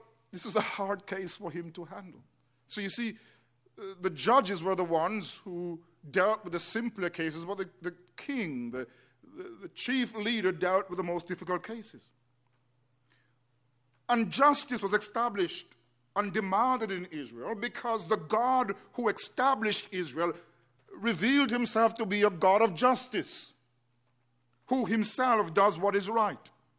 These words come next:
In fact, it was in Genesis that Abraham could observe, "The Lord of the earth will do right." This is a God who, he says, shows no partiality.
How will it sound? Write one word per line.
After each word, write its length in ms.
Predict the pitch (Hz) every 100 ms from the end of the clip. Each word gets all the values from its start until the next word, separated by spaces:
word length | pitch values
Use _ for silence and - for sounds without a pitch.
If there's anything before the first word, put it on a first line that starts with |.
| _ _ _ _ _ _ 233
In 100 | 220
fact, 300 | 240 240 226
it 100 | 202
was 140 | 190
in 220 | 226 262
Genesis 760 | 165 196 185 175 165 214 226 - _ _ _ _ _ -
that 260 | 208 214
Abraham 720 | 233 277 247 196 220 220 214
could 180 | 208 220
observe, 720 | 214 151 - 202 185 214 196 175 - -
"The 220 | 147 208
Lord 760 | 196 185 226 269 262 214 196 208
of 340 | 208 170 143
the 140 | 160 196 185
earth 420 | 175 208 220 - _ _ _ _ _ -
will 640 | 131 233 262 247 220 190 - - 123
do 540 | 185 233 226 220 214 - _ -
right." 600 | 131 165 165 - _ - _ _ _ _ _ _ _ _ _ _ _ _ _ _ _ _ _ _ _ _ _ _
This 200 | 196 247
is 120 | 226
a 60 | 208
God 300 | 185 226 247
who, 220 | 214 226
he 100 | 208
says, 340 | 196 202 202 -
shows 360 | - 214 208 175
no 180 | 214 214
partiality. 920 | 220 208 208 214 214 214 175 143